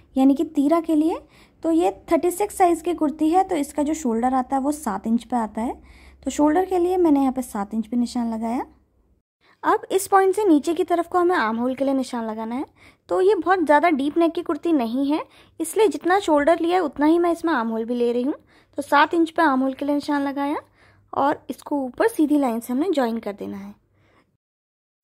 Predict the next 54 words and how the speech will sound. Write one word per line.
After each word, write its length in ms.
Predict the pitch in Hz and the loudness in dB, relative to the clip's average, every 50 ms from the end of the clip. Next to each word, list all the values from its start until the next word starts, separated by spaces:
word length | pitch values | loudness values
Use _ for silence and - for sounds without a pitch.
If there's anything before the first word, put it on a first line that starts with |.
| _ _ _ _ | _ _ _ _
अब 160 | 294 330 370 370 339 | 0 2 2 0 0
यहाँ 280 | 269 254 247 240 262 | 2 2 4 4 2
पे 120 | 277 - 370 | 2 0 0
हमें 240 | 359 349 370 349 254 | 0 2 2 2 2
बस्ट 220 | 226 214 220 - | 2 0 0 -2
साइज़ 220 | - 226 233 - | -4 -4 -4 -4
के 80 | - 254 | -4 -2
लिए 80 | 254 247 | 0 0
निशान 320 | 247 240 240 - 240 233 | 0 0 0 -2 -4 -4
लगाना 320 | 233 226 220 233 226 233 247 | -4 -6 -6 -4 -4 -2 -2
है। 120 | 285 523 539 - _ | -2 -4 -6 -8 _
तो 80 | - 262 | -6 -4
बस्ट 260 | 220 226 262 285 - | -2 -2 -2 -2 -2
कैसे 260 | - 294 294 294 330 | -2 -2 -2 0 0
निकालनी 460 | 311 311 294 302 302 285 294 294 302 311 | 0 0 0 2 2 2 4 4 4 2
है 140 | 320 370 320 - - - _ _ | 2 0 -4 -8 -16 -20 _ _
उसका 220 | 262 247 - - - | -10 -8 -6 -6 -4
फॉर्मूला 420 | 294 254 233 220 220 226 240 262 | -2 -2 0 0 2 2 2 2
मैं 100 | 277 285 | 2 2
आपको 140 | 277 277 285 | 0 0 -2
बता 240 | 277 269 269 269 262 | -4 -2 -2 -2 -2
देती 240 | 247 262 262 - 302 | -2 -4 -4 -6 -8
हूँ। 100 | 480 587 - _ _ _ _ _ _ - | -10 -10 -14 _ _ _ _ _ _ -6
तो 40 | 302 | -4
देखिए, 200 | 320 339 359 359 | -4 -2 0 0
जितना 320 | 247 247 262 - 320 349 | 0 0 0 2 0 0
भी 120 | 370 427 392 | 2 0 0
बस्ट 280 | 254 220 240 277 - | 0 2 2 0 0
साइज़ 320 | - - 311 311 302 302 311 | -2 0 0 0 0 2 0
है 120 | 320 466 - - _ - - _ - | 0 -2 -2 -8 _ -20 -20 _ -8
उसको 280 | 269 262 - - - | -8 -8 -4 0 2
आप 120 | 349 349 349 | 2 2 2
चार 260 | - 277 247 226 233 | 0 0 0 0 0
से 160 | 240 - 320 | -2 -2 -2
डिवाइड 380 | 277 294 302 277 302 302 302 302 | 0 0 2 2 0 0 -2 -2
करें 220 | - 330 339 359 | -2 0 0 0
और 140 | 403 466 523 | 0 -2 -2
आधा 260 | 494 220 208 214 233 294 | -2 -2 -2 0 4 4
इंच 200 | 302 294 294 - | 4 4 4 2
की 120 | - 403 | -2 -2
लूजिंग 420 | 381 311 269 262 220 254 262 247 | 0 2 2 2 4 4 4 4
ऐड 160 | 220 202 196 - | 2 0 -4 -8
करें। 260 | - - 190 196 196 - _ _ _ _ _ _ _ - | -12 -14 -12 -12 -14 -14 _ _ _ _ _ _ _ -4
जैसे 320 | 240 - 254 254 254 320 311 | 0 0 0 0 0 -2 -4
कि 160 | 320 359 403 | -2 -2 2
मेरे 340 | 440 381 262 220 214 220 254 | 4 4 4 4 2 2 2
मेजरमेंट 520 | 269 277 269 262 277 269 269 269 262 262 285 | 2 2 2 2 0 0 0 0 0 0 0
में 220 | 302 330 311 214 | 0 2 0 0
बस्ट 320 | 196 202 233 247 - - | 0 -2 -2 -4 -4 -6
है 60 | 294 294 | -6 -6
थर्टी 320 | 294 - 285 269 277 269 254 | -4 -4 -6 -4 -4 -6 -6
सिक्स 320 | 254 - 294 302 294 - | -2 -2 -2 -4 0 2
इंच 220 | 302 254 247 254 - | 2 2 2 0 -2
का, 160 | - 247 | -6 -6